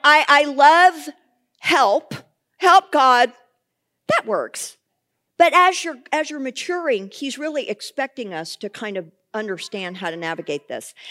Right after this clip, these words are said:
And so I won't go into all of the details of it. I'm way behind schedule. So I just wanna bless you guys. Why don't you stand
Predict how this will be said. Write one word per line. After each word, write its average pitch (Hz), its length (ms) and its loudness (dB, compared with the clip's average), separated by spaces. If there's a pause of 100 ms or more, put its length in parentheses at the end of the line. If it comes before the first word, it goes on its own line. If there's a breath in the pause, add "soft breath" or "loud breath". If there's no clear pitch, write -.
(140 loud breath)
And 226 100 -8
so 302 80 4
I 269 80 6
won't 330 200 -2
go 311 120 0
into 285 160 -4
all 240 200 2
of 226 100 -4
the 220 80 0
details 220 440 -6
of 214 140 -2
it. 202 80 -8
I'm 185 380 -6
way 208 320 2
behind 185 340 -4
schedule. 180 440 -4 (220 loud breath)
So 247 340 4
I 254 120 2
just 330 200 -8
wanna 277 420 0
bless 277 360 0
you 320 80 -10
guys. 302 440 2
Why 294 120 0
don't 302 120 -8
you 269 100 -6
stand 285 760 -4